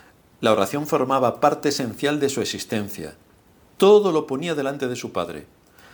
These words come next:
porque vino, y esto es importante que lo recordemos, vino a hacer la voluntad de su Padre y no la suya propia. Y esto también, por supuesto, se aplica a nosotros,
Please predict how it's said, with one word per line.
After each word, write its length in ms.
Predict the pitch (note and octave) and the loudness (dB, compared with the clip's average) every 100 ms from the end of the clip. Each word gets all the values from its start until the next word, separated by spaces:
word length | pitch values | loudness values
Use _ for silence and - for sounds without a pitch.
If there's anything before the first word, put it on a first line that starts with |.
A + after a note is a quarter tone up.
| - _ _ | -20 _ _
porque 380 | A2+ A#2 A#2 G#2+ | 0 0 2 -2
vino, 460 | E3+ G3 D3+ F#3+ - - _ _ | 0 -2 -2 -4 -6 -16 _ _
y 60 | G2+ | -8
esto 160 | - | -6
es 100 | A2+ | -6
importante 540 | G2+ E2 F2 G2+ G2 E2 | -8 -8 -6 -6 -6 -6
que 80 | |
lo 120 | E2+ E2 | -6 -6
recordemos, 640 | - E2+ G#2 C3 G#2+ E3+ - _ _ _ _ - | -8 -4 -2 -2 -6 -12 -18 _ _ _ _ -6
vino 360 | G#2+ D#3 E3 E3+ | 0 2 4 2
a 80 | C3 | 0
hacer 240 | - C#3 | -2 0
la 100 | C#3+ | 0
voluntad 400 | A#2 G2 F2+ A#2+ | 0 -4 -2 -2
de 80 | A2+ | -2
su 160 | - | -4
Padre 400 | - C#3+ G2+ E2 - - | -2 -2 -4 -10 -14 -6
y 100 | A2+ | -2
no 160 | A#2 | 0
la 120 | C3 G2+ | 0 0
suya 340 | A#2 F#2 F2 | -2 -6 -6
propia. 420 | A#2+ B2 F2+ D#2 - _ _ _ _ _ _ _ - | -6 -6 -8 -12 -14 _ _ _ _ _ _ _ -6
Y 60 | |
esto 180 | G2 A#2 | -4 -2
también, 260 | G#2+ F#2+ A2+ | -2 -2 -4
por 140 | A2+ | -6
supuesto, 360 | - D#2+ A2 C3 | -6 -6 -4 -4
se 120 | B2 | -6
aplica 240 | G#2 A#2 | -8 -8
a 20 | F2+ | -8
nosotros, 520 | D#2+ D3+ - - | -8 -10 -10 -16